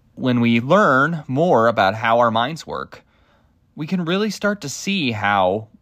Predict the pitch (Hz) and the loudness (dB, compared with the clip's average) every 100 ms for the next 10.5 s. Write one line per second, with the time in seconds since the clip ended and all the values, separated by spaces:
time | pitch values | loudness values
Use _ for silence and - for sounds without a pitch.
0 | - 127 127 127 147 120 107 110 - 135 | -10 -4 0 0 -2 -6 -6 -6 -6 -4
1 | 147 101 98 90 95 107 - 107 104 101 | -4 0 0 0 -2 -6 -6 -4 -4 -4
2 | 113 147 73 - 107 110 113 123 101 - | -6 -8 -12 -10 -6 -6 -6 -8 -10 -8
3 | 117 110 113 135 65 53 - - _ _ | -8 -6 -6 -6 -8 -10 -18 -20 _ _
4 | _ _ _ _ _ 117 110 101 98 101 | _ _ _ _ _ -8 -2 0 -2 -4
5 | 104 _ _ _ _ _ _ 165 165 180 | -10 _ _ _ _ _ _ -8 -6 -4
6 | - 95 104 107 117 123 117 190 208 110 | 0 0 0 -2 -2 -4 -2 -2 -2 -4
7 | 98 - 151 - 117 131 151 139 - 123 | -6 -4 -4 0 -2 -2 -6 -10 -4 -4
8 | 123 123 92 - 120 117 107 101 104 92 | -2 -6 -6 -6 0 2 2 0 -6 -6
9 | 107 123 165 190 185 - 113 98 - 110 | -4 -4 -6 -6 -10 -12 -10 -8 -4 -2
10 | 110 110 107 104 | -2 -4 -4 -8